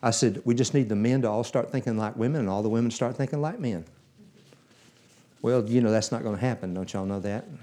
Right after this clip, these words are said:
And we're also gonna understand <clears throat> in this situation that taking the busy place can keep us from that intimate communion with God, that restful place.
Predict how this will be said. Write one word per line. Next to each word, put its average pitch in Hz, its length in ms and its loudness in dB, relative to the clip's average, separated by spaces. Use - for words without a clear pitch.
And 95 220 -4
we're 127 140 6
also 127 540 8
gonna 120 220 6
understand 127 760 4
<clears throat> - 60 -8
in 147 220 10
this 123 180 8
situation 123 600 6
that 98 300 4
taking 165 300 10
the 123 80 10
busy 147 260 8
place 139 280 8
can - 160 0
keep - 260 2
us 120 120 0
from 104 200 2
that 110 240 2
intimate 147 460 4
communion 110 520 2
with 90 180 -4
God, 95 440 -4
that 113 180 -2
restful 113 500 0
place. - 580 -8